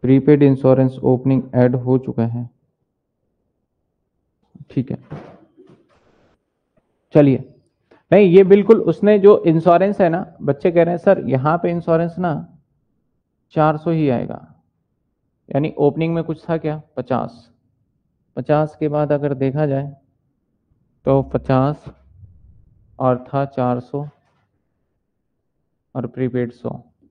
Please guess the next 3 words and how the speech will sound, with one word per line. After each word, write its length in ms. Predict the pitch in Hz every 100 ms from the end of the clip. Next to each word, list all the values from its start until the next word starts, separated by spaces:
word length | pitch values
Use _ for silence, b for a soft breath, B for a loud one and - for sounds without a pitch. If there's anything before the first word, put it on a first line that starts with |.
| _ _ _ _ _ _ _ _ 123
पचास, 600 | 120 123 127 139 - _ _ _ _ _ _ _ _ _ _ 131
चार 220 | 123 120
सौ, 220 | - 135